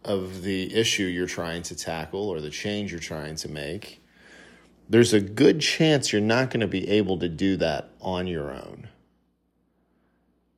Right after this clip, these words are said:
There are things as individuals that we can do that are bigger than ourselves.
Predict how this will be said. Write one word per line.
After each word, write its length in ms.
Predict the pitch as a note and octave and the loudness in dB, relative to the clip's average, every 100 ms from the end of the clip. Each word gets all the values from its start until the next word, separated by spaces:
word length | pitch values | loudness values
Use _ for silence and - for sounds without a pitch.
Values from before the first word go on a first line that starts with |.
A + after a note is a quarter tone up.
| _ _ _ _ _ _ - | _ _ _ _ _ _ 4
There 200 | A#2 A2+ | 6 8
are 240 | A#2 B2+ | 10 8
things 400 | - A#2 A#2 G#2 | 10 8 8 8
as 120 | G2 | 8
individuals 640 | G#2 G2+ F2+ F#2 G#2 G#2 - | 8 8 8 8 10 8 6
that 120 | F2 | 4
we 140 | F#2 | 4
can 160 | F2 F#2 | 4 4
do 200 | F2+ F2+ | 6 6
that 120 | D#2+ | 6
are 60 | D2+ | 4
bigger 300 | F2+ F2+ F2+ | 6 6 6
than 120 | F2 | 6
ourselves. 760 | F2 - F2 F2+ A2 A2 - | 2 2 4 6 6 4 -8